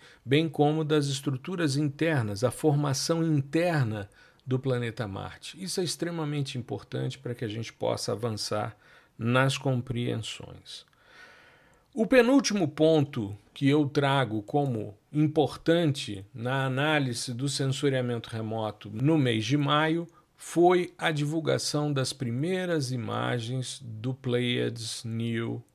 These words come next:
três. Ele foi colocado em órbita no dia vinte e nove de abril. Eu cheguei a noticiar, fiz um post, inclusive, do lançamento do Pleiades, que é uma nova constelação de sensores de alta resolução.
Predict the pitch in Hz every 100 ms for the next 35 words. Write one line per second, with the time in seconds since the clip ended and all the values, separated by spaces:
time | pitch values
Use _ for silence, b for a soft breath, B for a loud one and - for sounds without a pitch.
0 | _ - 117 87 80 - - - b b
1 | b b b b - 139 139 170 - 170
2 | 139 147 143 131 123 127 127 120 131 120
3 | 117 135 120 180 185 147 131 131 120 107
4 | 110 113 101 104 117 139 160 _ _ 123
5 | - 120 110 127 117 107 - - - 107
6 | 123 - 131 120 135 - 131 147 143 -
7 | 107 110 104 95 117 127 107 101 B B
8 | B 120 147 147 131 - 117 107 123 123
9 | 113 104 101 107 110 127 143 143 - 151
10 | 160 139 147 151 143 139 - 131 127 113
11 | - 107 110 110 - 135 117 110 110 101
12 | 101 120 139 120 98 101 98 104 104 -
13 | 104 123